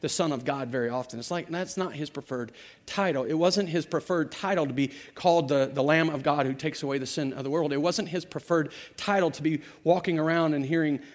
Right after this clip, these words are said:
uh, Jesus, l-, l-, the Lord Jesus Christ. His preferred title for himself, what he called himself most, was the Son of Man. Eighty-one times across the gospel accounts, eighty-one times across the four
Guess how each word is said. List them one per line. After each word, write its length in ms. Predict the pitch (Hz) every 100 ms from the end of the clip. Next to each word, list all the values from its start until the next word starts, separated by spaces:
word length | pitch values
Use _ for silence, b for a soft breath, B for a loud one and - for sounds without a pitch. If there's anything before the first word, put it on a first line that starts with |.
| B
uh, 320 | 156 147 139
Jesus, 640 | 139 139 190 180 160 156 -
l-, 80 | 165
l-, 380 | 165 165 151 -
the 100 | 151
Lord 340 | 156 165 165 147
Jesus 300 | 160 143 127
Christ. 480 | - 196 147 -
His 360 | 165 160 170 196
preferred 440 | 196 - 214 226
title 240 | - 208 196
for 220 | 196 185
himself, 420 | 180 - 170 -
what 80 | 180
he 100 | 165
called 340 | - 202 220
himself 440 | 196 185 190 170 -
most, 680 | 175 170 - - - - _ _ b b b b b b _ _ _ _ _ -
was 160 | 135
the 80 | 139
Son 320 | - 175 160 151
of 280 | 143 131 - -
Man. 280 | 170 131 95 - _ _ _ _ _ _ _ _ _ _ _ _ _ _ 196
Eighty-one 400 | 254 254 247 214
times 420 | 214 233 180 147
across 320 | - 214 -
the 140 | 180
gospel 640 | 147 175 196 - 202 180 -
accounts, 440 | 165 - 202 143 -
eighty-one 500 | 233 269 214 226 196
times 360 | - 214 175
across 340 | 165 - 220 - B B
the 80 | -
four 440 | - 226 226 226